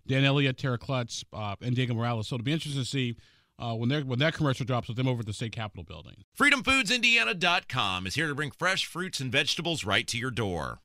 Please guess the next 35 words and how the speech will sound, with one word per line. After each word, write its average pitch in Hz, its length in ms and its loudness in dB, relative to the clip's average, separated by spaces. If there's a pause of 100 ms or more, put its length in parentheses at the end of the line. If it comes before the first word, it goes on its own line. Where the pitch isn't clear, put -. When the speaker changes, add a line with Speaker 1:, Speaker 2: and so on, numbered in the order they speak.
Speaker 2:
No 214 240 0
need 240 280 4
to 202 120 2
ever 220 220 0
leave 196 220 -2
the 147 120 2
home 202 280 0
or 131 80 -2
deal 123 180 0
with 123 80 -4
the - 80 -6
stress 180 360 -2
that 240 200 -6
is 139 180 0
having 104 300 2
to 123 60 -6
go 87 200 -2
to 82 100 -4
the - 100 -4
store. 78 500 -2 (180)
Freedom 262 380 -2
Foods 220 320 2
Indiana 147 500 6
dot 113 280 2
com 107 300 -2
makes 120 220 0
it 156 140 -6
easy 156 320 -2
to 120 100 -4
order 127 280 -6 (140)
fresh 202 320 0
fruits 190 320 -6
and 151 140 -6
vegetables 156 540 -2 (200)
online 185 920 2